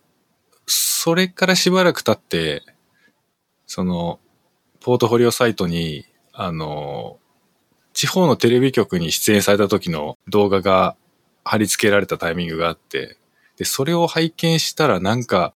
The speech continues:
いや、想像を超えるぐらいちょっとこの人興味深いなと思ったし、なんかその喋ってる様子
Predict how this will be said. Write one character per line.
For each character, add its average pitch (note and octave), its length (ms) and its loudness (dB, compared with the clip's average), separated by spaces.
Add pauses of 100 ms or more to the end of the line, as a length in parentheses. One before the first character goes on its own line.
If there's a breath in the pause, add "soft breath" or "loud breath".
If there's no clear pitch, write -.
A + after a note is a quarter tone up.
(560)
い G#2+ 40 -4
や、 G2 60 -2
想 D#3+ 320 0
像 E3+ 160 2
を D#3+ 40 -2
超 D3+ 160 0
え D#3 40 4
る D#3+ 100 2
ぐ D#3+ 100 2
ら C#3 60 2
い A2 100 0
ち A2+ 100 0
ょ - 20 -10
っ - 40 -12
と G#2 80 -8
こ A2 120 -4
の A2+ 60 2
人 F#2 440 -2
興 B2+ 160 0
味 C#3+ 120 0
深 C#3 300 2
い F#3 40 0
な - 220 -2
と E3 120 0 (180)
思 D3 100 0
っ - 40 -12 (320)
た G2+ 140 0
し、 G#2+ 480 -2 (540)
な F3 80 0
ん - 20 -10
か D3+ 80 0
そ B2 80 0
の A#2 60 2
喋 C3+ 280 0
っ - 20 -6
て - 180 -2
る A#2 60 2
様 A#2 180 2
子 - 160 0